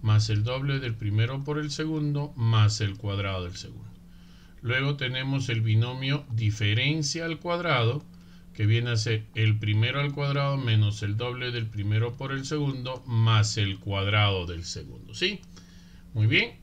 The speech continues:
entonces si nosotros nos damos cuenta, vamos a aplicar la primera propiedad de estos productos notables,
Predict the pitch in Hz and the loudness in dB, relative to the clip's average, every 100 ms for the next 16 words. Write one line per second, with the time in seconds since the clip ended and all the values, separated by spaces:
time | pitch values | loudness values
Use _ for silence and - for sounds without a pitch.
0 | - 113 143 143 117 110 - 113 113 110 | 0 2 2 0 0 -2 0 2 2 2
1 | 156 160 160 147 135 143 147 143 - 131 | -2 -4 0 0 2 0 0 -2 -2 2
2 | 107 113 117 - - - - - 117 135 | 4 4 0 -6 -18 -20 -20 -6 -2 0
3 | 151 170 156 120 110 131 151 143 117 110 | 0 -4 -6 -6 -4 -2 -2 0 -2 0
4 | 104 104 113 143 175 175 - 117 110 104 | 2 4 4 2 0 -2 -2 -2 0 0
5 | 101 113 135 143 110 107 127 110 104 92 | 2 2 2 2 2 2 -2 -6 -6 -4
6 | 92 92 - 95 110 110 208 208 107 - | -6 -8 -4 2 2 2 0 0 -4 -6